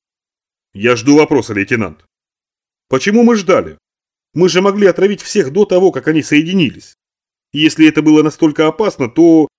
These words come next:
не слишком удачная стратегия, сэр». «Раи опасны, лейтенант. Никогда в этом не сомневайтесь, даже на секунду. И все-таки». Он перебирает варианты, но останавливается на чем-то похожем на правду.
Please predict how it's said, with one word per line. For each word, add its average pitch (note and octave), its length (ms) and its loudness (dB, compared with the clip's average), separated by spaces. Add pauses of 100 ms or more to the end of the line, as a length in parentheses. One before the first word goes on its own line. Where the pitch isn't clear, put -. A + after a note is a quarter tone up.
(200)
не F3+ 140 -2
слишком B3 360 -2
удачная B2+ 380 -2
стратегия, A#2 480 -4
сэр». - 340 -4 (1040)
«Раи A#2+ 300 2
опасны, D#3 440 -2
лейтенант. F2+ 520 -10 (340)
Никогда C3 480 0
в E3 40 4
этом D3+ 180 0
не D3 80 -2
сомневайтесь, G2+ 640 -4
даже B2+ 260 -2
на C#3 80 2
секунду. G#2 560 -10 (600)
И A#2+ 160 -2
все-таки». A2+ 640 -2 (840)
Он A2+ 180 -2
перебирает A2 500 0
варианты, G#2+ 600 -2 (280)
но A#2 160 -2
останавливается A2 640 -4
на A2+ 140 -2
чем-то C#3+ 320 -2
похожем A2 420 -6
на B2 80 -2
правду. E2 420 -10